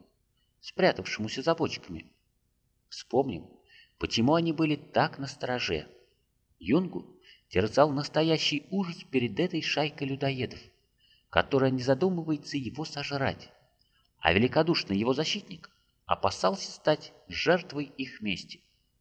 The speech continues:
Все эти страхи ещё не были позабыты и ожили с новой силой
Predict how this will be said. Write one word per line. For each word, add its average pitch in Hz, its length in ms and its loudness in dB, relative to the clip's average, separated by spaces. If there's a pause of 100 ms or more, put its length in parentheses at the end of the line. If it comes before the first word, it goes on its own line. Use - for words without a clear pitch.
(880)
Все - 240 0
эти 85 140 -2
страхи - 540 0 (520)
ещё 104 300 2
не 117 200 2
были 175 200 -2
позабыты 160 640 -2 (560)
и 80 100 6
ожили 131 340 4
с - 120 -6
новой 117 220 0
силой 147 480 -4